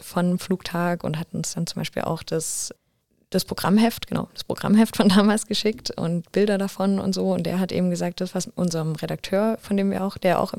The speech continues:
zu hören ist, erzählt, er ist ein bisschen früher gegangen, weil er nicht in Stau kommen wollte. Und genau das hat er auch gemacht, dieser Mann, und hat dann gesagt, „Boah, das hat mir damals das Leben gerettet.“ Und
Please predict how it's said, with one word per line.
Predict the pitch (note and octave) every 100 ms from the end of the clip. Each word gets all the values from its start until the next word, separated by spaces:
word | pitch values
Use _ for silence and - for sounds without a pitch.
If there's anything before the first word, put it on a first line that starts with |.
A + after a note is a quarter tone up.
| -
zu | - F#3
hören | F#3 G#3+
ist, | G#3+ G#3 -
erzählt, | F3+ - - F#3+ F#3+
er | -
ist | E3+
ein | E3+
bisschen | E3+ E3+
früher | - - A3+
gegangen, | A3 G#3 G3+ G3+ G#3+ - - - _ _ -
weil | E3 E3+
er |
nicht | F3 F3+
in | E3+
Stau | - D#3+
kommen | - - D3+
wollte. | C#3+ C#3+ D#3+
Und | D#3+
genau | E3 E3+ F3
das | -
hat | F3
er | -
auch | F#3+
gemacht, | F#3+ F3 - - - -
dieser | F3 F3
Mann, | E3+ E3+ F3
und | E3
hat | D#3 E3
dann | D#3
gesagt, | D#3+ D#3+
„Boah, | -
das | D#3+ -
hat | -
mir | F3
damals | E3+ E3
das | -
Leben | F3+ G3+
gerettet.“ | G3 - G3 G#3 G#3 - _ _ _ _ _ _ _ _ _ -
Und | F#3 E3+ E3+ E3 E3